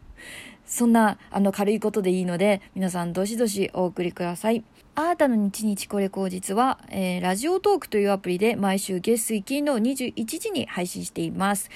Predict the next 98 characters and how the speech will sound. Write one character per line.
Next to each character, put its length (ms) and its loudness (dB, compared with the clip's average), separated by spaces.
皆 200 0
様 200 -4
か 140 -4
ら 80 -4
の 120 -4
お 40 -6
便 220 2
り、 100 -2
弾 100 -12
き 120 -8
語 100 2
り 100 -4
の 100 -4
リ 100 -6
ク 140 -4
エ 60 0
ス 60 -6
ト 80 -4
な 140 0
ど、 240 0
い 60 -2
つ 180 -8
で 100 0
も 140 2
お 40 2
待 260 -4
ち 20 -10
し 60 -10
て 180 -10
お 80 -10
り 160 -10
ま 220 0
す。 140 -8
ラ 120 0
ジ 100 0
オ 100 2
ト 220 2
ー 40 -10
ク 120 -4
の 200 2
質 200 -6
問 200 0
を 20 0
送 200 -2
る 120 -2
と 80 -2
い 100 0
う 40 -6
ボ 100 -8
タ 180 -8
ン 60 -14
か 100 -10
ら 120 -10
ど 140 -2
し 200 -6
ど 120 4
し 200 -4
お 140 0
送 200 -6
り 100 -6
く 120 -8
だ 120 -4
さ 220 2
い。 140 -2
で 80 0
は、 180 6
今 120 2
日 60 0
も 120 -4
あ 80 -6
り 100 -2
が 120 -2
と 160 -8
う 40 -8
ご 100 -10
ざ 180 -4
い 40 2
ま 140 -2
し 60 -8
た。 100 -6
シ 160 -8
ン 40 -2
ガ 100 -4
ー 20 -6
ソ 100 -6
ン 60 -4
グ 80 -2
ラ 80 0
イ 60 -4
タ 80 -6
ー 20 -4
の 260 0
あ 140 -6
ー 80 -4
た 100 -2
で 80 -2
し 80 -8
た。 140 -10